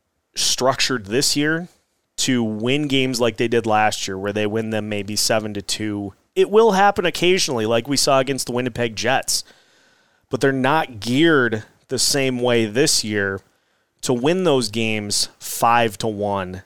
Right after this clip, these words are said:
six to one, seven to two. There are going to be way more four to three, three to two. And so the Wild, in order to win this game tonight,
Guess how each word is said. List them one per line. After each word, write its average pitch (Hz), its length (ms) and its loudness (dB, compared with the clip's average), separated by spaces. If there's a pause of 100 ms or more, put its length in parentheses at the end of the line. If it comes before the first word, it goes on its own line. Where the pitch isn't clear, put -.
six - 560 0
to 120 100 -2
one, 98 380 -2
seven 113 500 2
to 101 120 -6
two. 101 540 -2 (480)
There 127 120 2
are 135 60 2
going 143 180 2
to 135 40 -2
be 135 120 4
way 147 540 2
more 117 600 2 (880)
four 151 400 2
to 127 100 4
three, 107 640 0 (160)
three 160 440 0
to 156 100 2
two. 101 600 -2 (760)
And 123 180 0
so 123 520 4
the 135 160 -2
Wild, 151 760 4
in 135 120 0
order 151 260 2
to - 160 -2
win 143 320 0
this 151 200 2
game 139 240 0
tonight, 107 480 -4